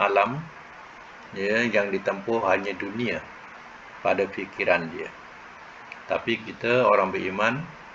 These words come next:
ya, sebenarnya dunia itu hanya satu permulaan, ya, perjalanan yang kita tempuh,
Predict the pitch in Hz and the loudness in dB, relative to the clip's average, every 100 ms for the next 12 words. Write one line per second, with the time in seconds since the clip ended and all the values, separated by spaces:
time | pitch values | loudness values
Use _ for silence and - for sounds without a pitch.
0 | - - - - - - 101 113 123 95 | -18 -18 -18 -20 -16 -4 0 0 0 -2
1 | 95 92 95 101 127 92 80 - 95 104 | 0 2 2 2 2 2 0 -8 -8 -6
2 | 101 101 95 - 123 107 95 101 101 90 | -4 -4 -4 0 2 2 2 0 0 0
3 | - 98 - 95 95 95 92 98 104 104 | 0 -8 -6 -6 -4 0 0 2 -2 -4
4 | 127 - - - - - - 95 104 107 | -14 -16 -18 -18 -18 -18 -6 2 2 2
5 | - 98 87 92 92 104 120 101 90 90 | 0 0 2 2 4 4 4 2 2 0
6 | 92 92 98 - 123 - 95 | -2 -2 -2 0 -2 0 -4